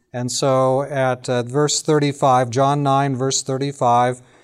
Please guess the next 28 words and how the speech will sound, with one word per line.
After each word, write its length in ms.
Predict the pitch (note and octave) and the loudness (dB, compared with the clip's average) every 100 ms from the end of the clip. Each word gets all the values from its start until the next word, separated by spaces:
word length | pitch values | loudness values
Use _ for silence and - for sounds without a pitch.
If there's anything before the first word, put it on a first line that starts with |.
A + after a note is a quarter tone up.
| _ _ - | _ _ -10
uh, 260 | A#2 A#2 A#2 | -4 -2 -2
we 160 | B2 B2+ | -2 -2
have 320 | C#3 C3+ B2 | 0 0 0
these 260 | C3+ B2+ | -2 -2
interesting 640 | - F3 F#3+ E3+ - F3+ E3 | -2 -4 0 -2 0 0 0
statements 560 | - D#3+ D3+ D3+ C#3 | 0 0 0 -2 -2
by 240 | B2 C#3+ C3+ | 0 2 2
Jesus. 540 | A#2 C#3+ A#2 G#2 - | 0 -2 -2 -4 -6
Now 100 | B2+ | -6
here's 280 | B2 A#3+ A#3+ | -4 -4 0
what 380 | G3+ F#3 - C3 | 0 0 -6 -6
Jesus 500 | B2+ C#3+ A#2+ A#2+ - | -2 0 0 -4 -4
says. 440 | A#2 G2 G2+ - _ _ _ _ _ | -6 -6 -8 -10 _ _ _ _ _
"For 180 | F#3 F3 | 0 2
judgment 580 | C#3 G#3+ B3 D#3+ F3 | 4 4 2 0 -4
I've 240 | D3 D3 - | -4 -6 -4
come 200 | F#3 G3+ | -4 -2
into 180 | F#3+ E3+ | -2 -2
this 260 | D3 C3+ | -2 -4
world, 640 | B2+ B2+ A#2+ A#2 E3 G3+ - _ _ _ _ _ _ _ _ _ _ _ _ _ _ _ - | -4 -2 0 2 0 -2 -12 _ _ _ _ _ _ _ _ _ _ _ _ _ _ _ -6
that 320 | C#3+ E3+ E3 | 2 4 4
those 340 | D3 G3+ A#3 - | 4 4 4 2
who 120 | G3+ | 0
do 200 | D3+ F3 | 2 2
not 400 | F3 G3 A3+ G#3+ | 4 4 2 0
see 300 | - F#3 F3+ | 0 2 2
may 260 | E3+ D#3 C#3+ | 2 0 0
see, 560 | - C4 G#3 G#2 - | -2 0 0 -2 -8